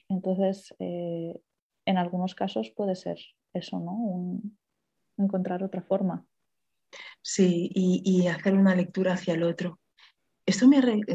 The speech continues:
Speaker 2: o sea, de cómo, cómo lo expresa el otro, pero me ha recordado mucho también en, en la programación neurolingüística,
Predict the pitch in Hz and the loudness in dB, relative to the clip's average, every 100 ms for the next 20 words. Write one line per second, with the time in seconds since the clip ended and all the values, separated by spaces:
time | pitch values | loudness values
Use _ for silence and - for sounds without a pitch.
0 | 175 156 156 170 165 - 185 180 175 - | -2 -2 0 0 0 4 6 6 4 2
1 | 180 180 170 - 180 180 170 165 175 156 | 4 6 4 0 -6 -4 -2 -2 -4 -6
2 | 170 165 170 202 220 240 240 226 233 240 | -4 -2 0 2 2 2 2 4 6 6
3 | - 208 185 196 202 214 254 - - - | 2 0 2 4 4 4 -2 -6 -20 -20
4 | _ - 175 170 165 165 160 156 - 170 | _ 0 2 2 0 -2 -2 -4 -4 -4
5 | 170 160 160 160 156 156 180 214 247 220 | -4 -4 -6 -6 -6 -4 2 6 6 6
6 | 202 185 240 - 202 - 175 | 4 4 2 0 -4 -4 -8